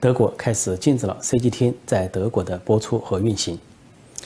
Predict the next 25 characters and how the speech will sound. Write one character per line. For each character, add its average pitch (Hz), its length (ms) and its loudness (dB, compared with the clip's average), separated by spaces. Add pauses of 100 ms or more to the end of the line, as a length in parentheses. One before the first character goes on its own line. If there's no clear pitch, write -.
(340)
中 180 160 4
共 165 160 6
在 117 320 6
指 107 240 2
控 127 260 2
英 147 140 6
国 135 120 6
的 107 80 4
B 123 120 4
B 123 100 4
C， 127 200 4
就 123 140 -2
是 117 120 -2
英 127 100 4
国 117 120 4
国 101 140 0
家 113 160 2
广 98 180 0
播 98 80 -4
电 117 160 2
台 101 160 -4
的 92 60 -4
时 - 120 -6
候 104 160 0
说， 110 340 2